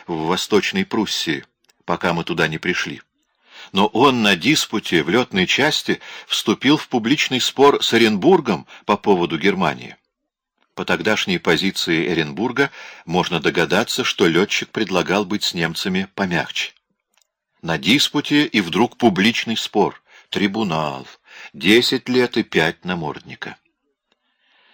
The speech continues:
В мемуарах Оренбурга не найдешь следа таких пустяшных событий. Да он мог и не знать, что спорщика посадили. Он только ответил ему в тот момент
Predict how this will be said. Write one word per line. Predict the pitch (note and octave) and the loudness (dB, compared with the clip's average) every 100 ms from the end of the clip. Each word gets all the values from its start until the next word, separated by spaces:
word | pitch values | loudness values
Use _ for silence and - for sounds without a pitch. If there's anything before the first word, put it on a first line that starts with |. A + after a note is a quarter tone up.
| _ _ _ _ _ _ _ _ _ _ _ _ _ _ _ | _ _ _ _ _ _ _ _ _ _ _ _ _ _ _
В | F#2 - | -14 -2
мемуарах | A2+ D3+ E3+ D3+ | 2 4 4 4
Оренбурга | C#3+ C#3 B2 D#3+ C3+ C#3+ C3 - _ _ _ _ | 2 2 2 2 6 4 2 -4 _ _ _ _
не | F#2 G#2+ | -4 0
найдешь | A#2+ A#2 C3+ - | 2 4 4 2
следа | - A#2 G#2+ B2+ | 0 2 4 2
таких | A2 G2+ F2+ - | 2 0 -2 -4
пустяшных | F#2 - F#2+ E2+ - D#2+ | -6 -2 -2 -2 -4 -6
событий. | - E2 C#2 - - - - _ _ _ _ _ _ _ _ | -4 -4 -6 -10 -14 -18 -20 _ _ _ _ _ _ _ _
Да | E2 A#2+ | 0 4
он | F3 | 4
мог | D#3 E3 - | 4 2 4
и | |
не | A#2 F#2+ | 2 2
знать, | E2 F2+ A2 - - | 2 0 0 -4 -10
что | - G#2+ | -4 -2
спорщика | G2 - G2 F#2 - - | -2 0 0 0 -4 -8
посадили. | F2 - F2 E2 E2+ D#2 - _ _ _ _ _ _ _ _ - - | -4 -2 -2 -2 -4 -6 -10 _ _ _ _ _ _ _ _ -20 -2
Он | B2 | 0
только | C3+ E3 D#3 | 4 4 4
ответил | D3 C#3 F3+ E3 A#2 | 2 4 4 4 0
ему | F#2 F2 | 0 -2
в | - | 0
тот | G2+ - | -2 0
момент | F2+ F2 E2+ D#2 | 0 0 0 -4